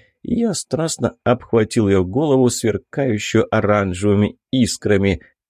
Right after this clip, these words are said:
«Какая ненасытная девочка!» В трактир мы вернулись, когда показались первые лучи солнца.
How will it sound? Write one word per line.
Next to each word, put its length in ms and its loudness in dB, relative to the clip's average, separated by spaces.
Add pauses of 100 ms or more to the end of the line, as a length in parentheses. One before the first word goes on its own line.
(120)
«Какая 920 -4
ненасытная 1300 -2
девочка!» 920 -2 (1400)
В 100 -20
трактир 400 0
мы 140 4
вернулись, 500 -2
когда 320 -2
показались 840 0 (120)
первые 500 4
лучи 420 0
солнца. 880 -4